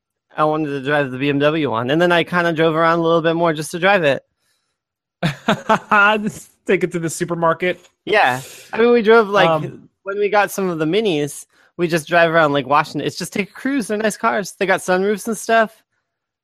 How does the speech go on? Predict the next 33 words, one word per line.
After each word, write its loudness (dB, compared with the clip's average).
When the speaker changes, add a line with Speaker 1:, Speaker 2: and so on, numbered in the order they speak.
Speaker 1:
Heated -4
seats. -6
I 0
mean, 6
they're, 6
like, 2
nice 0
cars. -2
Speaker 2:
So, 2
uh, 4
you -2
like 2
the -4
Mini -2
a 2
lot, 0
huh? -8
Speaker 1:
The 0
Mini, 2
it's, -4
like, 0
it's -4
okay. -6
I 0
mean, 0
the -4
B -4
M -2
Ws -4
are -2
way -2
nicer, -6
but, -4